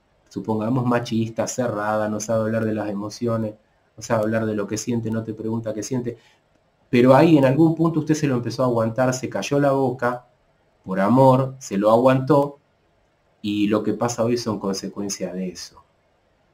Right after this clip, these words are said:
Es consecuencia de eso lo que sucede hoy.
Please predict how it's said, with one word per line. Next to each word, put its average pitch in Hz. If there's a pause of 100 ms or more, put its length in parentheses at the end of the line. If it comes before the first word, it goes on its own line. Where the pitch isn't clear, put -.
(360)
Es -
consecuencia 104 (300)
de 95
eso -
lo 87
que 95
sucede 92
hoy. 87